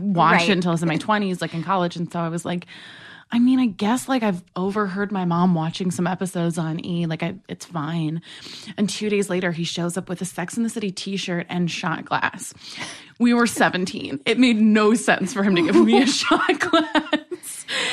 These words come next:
Speaker 1: And so I was trying to think, I was like, I just sort of accepted it as a gift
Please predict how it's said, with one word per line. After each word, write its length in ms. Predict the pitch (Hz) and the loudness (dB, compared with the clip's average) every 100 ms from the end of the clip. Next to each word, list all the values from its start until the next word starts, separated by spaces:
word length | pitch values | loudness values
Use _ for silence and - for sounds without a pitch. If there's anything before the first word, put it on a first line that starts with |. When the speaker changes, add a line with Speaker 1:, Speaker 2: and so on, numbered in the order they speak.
| - | -2
Speaker 1:
And 160 | 294 302 | 0 0
so 200 | 339 330 | 0 2
I 120 | 302 | 2
was 120 | 311 | 2
trying 220 | - 330 | 0 -2
to 60 | 320 | -2
think, 240 | 214 302 | -2 -2
I 40 | 269 | 0
was 140 | 233 | -2
like, 200 | 240 226 - | -2 -2 -2
I 80 | |
just 200 | 247 285 | -2 -4
sort 120 | - 285 | -4 -4
of 80 | |
accepted 540 | 214 - - 226 - 190 | -4 -6 -4 -2 0 0
it 120 | 175 | 0
as 180 | 180 185 | -2 -2
a 80 | 170 | -4
gift 720 | - 247 196 175 - - | -4 -4 -4 -6 -12 -18